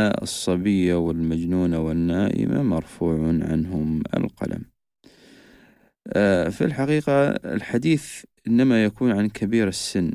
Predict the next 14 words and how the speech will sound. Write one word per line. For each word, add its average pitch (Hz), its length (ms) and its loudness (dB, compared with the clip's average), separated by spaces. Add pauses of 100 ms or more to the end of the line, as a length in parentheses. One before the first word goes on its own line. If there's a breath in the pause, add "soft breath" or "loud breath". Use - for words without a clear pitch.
(340)
الذي 90 420 0
وصل 98 460 -2
إلى 98 800 0 (560)
حد - 600 -2
عدم 110 380 0
التمييز، 85 760 -4 (760 soft breath)
وهو 113 420 0 (160)
الخرف، - 720 -4 (1080 soft breath)
وبعض 101 1000 0
الكبار 104 760 -2 (480)
كما 92 280 -2
يقال 98 480 -2
يصيبهم 90 640 -4
مرض 92 320 -2